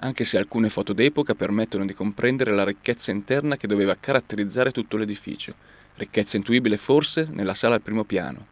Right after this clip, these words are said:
il cui soffitto presenta ritratti d'uomini impegnati nella lettura,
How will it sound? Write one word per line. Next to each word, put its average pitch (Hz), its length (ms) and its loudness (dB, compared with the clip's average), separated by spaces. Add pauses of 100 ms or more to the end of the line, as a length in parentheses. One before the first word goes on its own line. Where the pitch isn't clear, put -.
il 78 120 -14
cui 104 120 -8
soffitto - 540 -2
presenta 95 400 -2
ritratti 113 440 -2
d'uomini 107 440 0
impegnati 104 480 -4
nella 87 180 -4
lettura, 90 560 -8